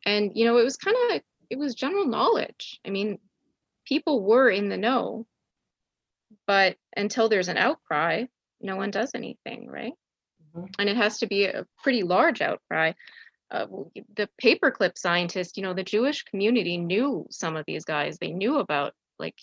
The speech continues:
Speaker 1: Hubertus Strohkvold and, and people like that. They knew what kind of experiments they'd been involved with in Nazi Germany.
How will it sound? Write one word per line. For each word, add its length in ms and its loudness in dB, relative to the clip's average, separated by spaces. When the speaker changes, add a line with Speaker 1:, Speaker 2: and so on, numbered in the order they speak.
Speaker 1:
Hubertus 640 -4
Strohkvold 540 -6
and, 280 -8
and 160 -8
people 240 -8
like 240 -6
that. 340 -4
They 180 -8
knew 400 -2
what 200 -6
kind 200 -2
of 80 -10
experiments 600 -8
they'd 220 -10
been 140 -6
involved 400 -6
with 200 -6
in 320 -10
Nazi 320 -8
Germany. 480 -10